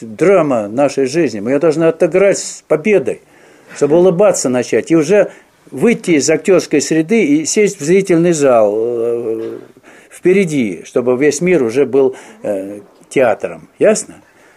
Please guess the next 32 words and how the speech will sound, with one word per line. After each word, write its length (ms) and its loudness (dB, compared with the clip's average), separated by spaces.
Вот 160 0
вы 80 2
это 220 2
должны 340 2
сделать. 560 -8
И 60 -10
тогда 240 4
все 200 2
будет 240 2
в 40 -18
порядке. 640 0
Правильно? 480 0
Все 160 0
достаточно 580 0
просто. 540 -2
Антрактов 600 0
нет 280 0
в 40 -2
этой 240 2
драме, 360 -2
точно 400 -2
совершенно. 540 -8
То 80 0
есть 100 -2
на 140 2
износ 380 0
играем. 420 0
Поэтому 260 -6
ж 80 -10
пора 280 2
бы 120 -2
как-то 320 -4